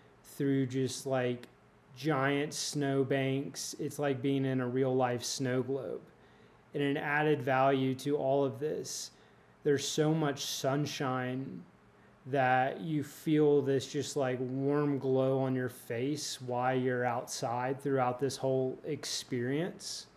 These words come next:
And so, you know, throughout all these different sna-, states, there's just these little mountain towns that are just so warming and special to visit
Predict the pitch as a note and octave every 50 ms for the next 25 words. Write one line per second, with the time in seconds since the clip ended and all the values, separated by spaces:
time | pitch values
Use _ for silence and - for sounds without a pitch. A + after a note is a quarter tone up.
0 | - - - - - - - - - - - - - - - - C#3+ C#3 C#3 C#3+
1 | C3+ - - - D#3+ D3 C#3+ C#3+ C#3+ C#3+ C#3 C3+ C3+ C3 C3 C3 - - - -
2 | - - - - - - - - - _ _ - - E3 D3 D3 C#3+ C3+ - -
3 | D#3 D3 D3+ C#3 C#3 D#3 - D3+ C#3 C3 C3+ D3 C#3+ D3 C#3+ B2+ - D#3+ D3+ D3+
4 | C#3+ C3+ B2+ - - - C3 B2+ C#3+ C#3+ - B2+ - - - - C3+ C3+ C3+ C#3
5 | C#3 C#3 - - D3+ C3+ C3 B2+ - - C#3 B2 - - D3 C3 B2 C3+ C#3 C3+
6 | C3+ B2+ B2+ B2+ A#2+ A#2 A#2 C3 D#3 D3+ C3+ C3 - C#3+ C#3 C#3 C#3+ D3 D3 D3+
7 | D3+ D3 - - - - - - D3+ C#3 C3+ B2+ B2+ C3 B2+ B2 C3+ C#3 C3 A#2+
8 | - - - - - - - - - - - - _ - - - - _ - -
9 | - - - - - - D3+ D3 C#3+ C#3+ C#3+ C#3 C#3 C#3 C#3 C#3+ C#3+ - - -
10 | - - - _ _ - - E3+ D3 C#3 C3+ B2+ B2+ B2+ C3 C3 C3+ C#3+ D3 D3
11 | D3 D3 C#3+ C#3 C3+ B2+ B2 - - - - - B2+ B2+ A#2+ - D#3+ C#3+ C#3 C#3+
12 | C#3 C#3 C3+ C3+ - - C#3 A#2 A2+ B2+ B2+ C3+ B2+ C#3 C#3+ C#3+ C#3 C#3 C#3+ C#3+
13 | -